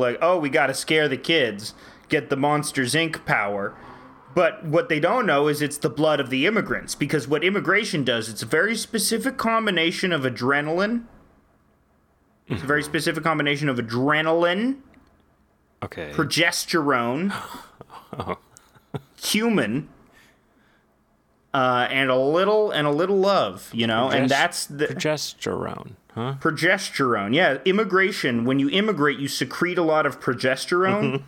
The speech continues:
Speaker 1: I don't know if you know about your, your bodily secretions.
Speaker 2: No, I don't have many. That all dried up when I turned thirty.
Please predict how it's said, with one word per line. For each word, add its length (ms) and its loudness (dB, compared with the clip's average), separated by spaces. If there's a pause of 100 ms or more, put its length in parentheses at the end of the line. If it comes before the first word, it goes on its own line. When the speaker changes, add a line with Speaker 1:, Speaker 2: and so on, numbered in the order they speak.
(380)
Speaker 1:
I 120 4
don't 100 2
know 160 4
if 140 -2
you 80 0
know 120 4
about 260 2
your, 180 2
your 180 0
bodily 420 2
secretions. 840 -2 (920)
Speaker 2:
No, 160 0
I 100 2
don't 200 -4
have 220 0
many. 560 -2
That 180 0
all 180 0
dried 320 -2
up 240 -2
when 100 -2
I 200 -2
turned 400 -8
thirty. 460 -8